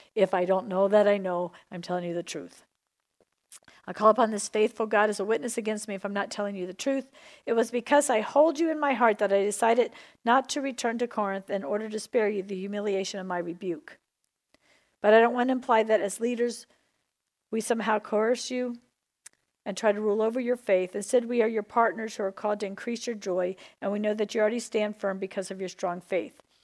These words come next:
Wow, this is powerful. This is powerful to clean up some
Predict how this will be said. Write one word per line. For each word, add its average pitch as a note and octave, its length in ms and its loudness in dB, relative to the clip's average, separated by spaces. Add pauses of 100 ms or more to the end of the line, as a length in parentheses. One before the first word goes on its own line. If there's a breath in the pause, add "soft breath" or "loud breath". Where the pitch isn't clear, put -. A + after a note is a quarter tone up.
(500 soft breath)
Wow, A#3 140 4
this E4 260 -2
is A3 220 -2
powerful. G#3 800 -2 (1200)
This C4+ 200 -6
is C4+ 160 -8
powerful G#3 800 0
to - 140 -10
clean G#3+ 300 -4
up G3+ 180 -4
some F#3 380 -12